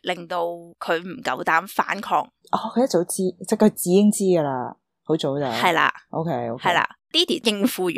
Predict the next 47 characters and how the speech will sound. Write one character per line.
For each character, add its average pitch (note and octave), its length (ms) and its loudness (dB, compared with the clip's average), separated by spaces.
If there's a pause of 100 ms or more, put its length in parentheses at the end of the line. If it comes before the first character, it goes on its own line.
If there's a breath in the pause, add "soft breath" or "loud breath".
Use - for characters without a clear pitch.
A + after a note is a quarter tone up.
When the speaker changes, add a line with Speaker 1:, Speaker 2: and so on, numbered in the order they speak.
(100)
Speaker 1:
阿 E3+ 120 2
Rod， G#3 200 2 (160)
佢 G#3 160 2
就 G3 220 6
帶 G#3 320 6
住 - 180 -8
Gypsy E3+ 600 -2
越 F3 120 -2
搬 A3+ 140 4 (120)
越 F#3 80 0
遠 - 260 -6
啦。 - 140 -14 (240)
Speaker 2:
嗯。 E3+ 400 -2 (160)
Speaker 1:
去 D#4 140 4
到 D#4+ 140 2
Gypsy - 420 0
十 F3+ 120 -2
四 G3+ 220 0
歲 G3+ 260 0
嘅 G#3 120 -2
時 - 260 -4
候， E3 380 -4
曾 F3 260 -8
經 C#4+ 140 -2
有 C#4 120 2
一 B3 60 0
個 G#3+ 160 0
神 E3 400 -6
經 B3+ 220 0
科 A#3+ 140 0 (240)
醫 A3+ 200 -16
生 A#3 340 -4
喺 B3 140 4
個 - 140 0
病 F3+ 180 4 (100)
歷 E3+ 140 0
度 F3 160 0
寫 E3 300 0
話 A3 180 2
懷 D#3+ 400 -2
疑 - 300 -16 (100)
Didi B3 400 -8
係 E3 300 -2
Munchausen A3+ 880 -4
by A#3+ 220 0
proxy。 - 460 -2 (280)
Speaker 2:
啊 F#3 80 -4